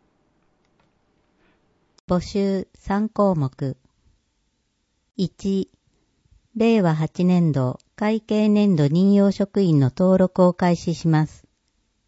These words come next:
会計年度任用職員とは、任期の定めのある非常勤の地方公務員です。令和八年度に会計年度任用職員として、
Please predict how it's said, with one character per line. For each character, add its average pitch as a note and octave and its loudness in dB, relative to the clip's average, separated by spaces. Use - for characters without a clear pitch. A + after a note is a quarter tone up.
会 A3+ -4
計 A3 2
年 G#3 4
度 D3 2
任 F3+ 2
用 G3 4
職 G3+ -2
員 E3 2
と C3+ -4
は、 B2 -4
任 A#3 4
期 E3+ -2
の D3 2
定 D#3+ 0
め G3 4
の G3 4
あ F#3 2
る C#3+ -2
非 F#3 -10
常 A3+ 0
勤 D#3 0
の C3+ 2
地 D3+ -4
方 F#3 0
公 F#3+ 2
務 F#3 2
員 D3 2
で B2+ -4
す。 - -18
令 A3 2
和 F3 0
八 D#3+ -4
年 F3+ 2
度 D3+ 0
に C#3 -2
会 G3+ -2
計 G#3 -2
年 G#3+ 2
度 D3 0
任 F3 2
用 G3+ 2
職 - -6
員 G3 2
と D3 -4
し - -12
て、 C3+ -6